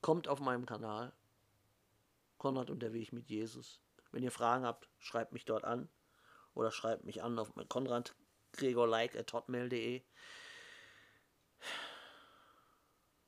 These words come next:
Ich wünsche euch alles Gute.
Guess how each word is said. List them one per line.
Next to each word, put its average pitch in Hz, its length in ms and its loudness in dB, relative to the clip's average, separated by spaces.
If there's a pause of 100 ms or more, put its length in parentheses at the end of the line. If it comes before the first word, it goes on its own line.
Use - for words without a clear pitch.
(1400)
Ich 143 180 4
wünsche 143 180 0
euch 123 120 -2
alles 127 220 0
Gute. - 340 -8